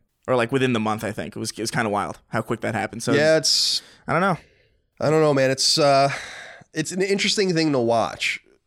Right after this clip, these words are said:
Speaker 2: You know, pub G comes in and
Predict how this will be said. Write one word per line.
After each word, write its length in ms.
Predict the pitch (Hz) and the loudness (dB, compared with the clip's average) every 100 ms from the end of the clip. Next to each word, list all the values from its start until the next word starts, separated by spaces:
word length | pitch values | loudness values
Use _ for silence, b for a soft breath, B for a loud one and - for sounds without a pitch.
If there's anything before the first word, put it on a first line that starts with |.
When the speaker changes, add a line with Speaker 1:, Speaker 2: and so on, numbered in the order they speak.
| _ _ _ _ - | _ _ _ _ -6
Speaker 2:
You 120 | 131 | -4
know, 300 | 107 107 117 _ - | -4 -8 -12 _ -12
pub 300 | - 156 139 | -4 -4 -4
G 200 | 135 139 | -4 -4
comes 300 | 139 123 113 | -4 -6 -4
in 300 | 110 98 87 | -4 -4 -6
and 360 | 87 90 82 | -10 -12 -16